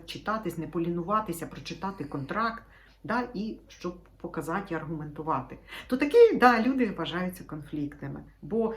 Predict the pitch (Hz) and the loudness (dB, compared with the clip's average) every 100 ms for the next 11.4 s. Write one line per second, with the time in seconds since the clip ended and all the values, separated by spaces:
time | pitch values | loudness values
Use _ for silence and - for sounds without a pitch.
0 | - 196 220 226 226 214 190 185 262 240 | -6 -6 -4 -4 -2 -2 -2 -2 0 2
1 | - 180 170 - - - - 156 165 165 | 0 -2 -4 -12 -20 -20 -10 -4 0 0
2 | 160 160 - - - 175 214 214 190 196 | 0 -4 -10 -20 -4 -2 -2 -2 -2 0
3 | 226 - 202 190 - - - 185 185 180 | -2 -2 -4 -6 -8 -14 -8 -6 -6 -8
4 | - 165 147 127 - 120 - - - - | -6 -4 -4 -6 -8 -14 -14 -20 -20 -20
5 | - - - - - - 160 151 165 - | -20 -20 -20 -20 -20 -10 -6 -6 -8 -12
6 | 139 143 156 165 - 151 131 151 151 131 | -8 -8 -6 -8 -8 -10 -10 -10 -8 -6
7 | 117 113 113 98 - - - - - - | -6 -8 -10 -14 -16 -18 -20 -20 -20 -20
8 | - - - - 214 220 - - - 143 | -20 -20 -14 -8 -8 -10 -20 -20 -18 -10
9 | 151 165 160 185 190 165 156 151 147 - | -8 -4 -4 -4 -6 -8 -10 -10 -10 -12
10 | - - - - 156 190 180 - 156 156 | -16 -20 -20 -12 -10 -8 -10 -8 -8 -8
11 | 151 147 151 139 | -8 -8 -6 -6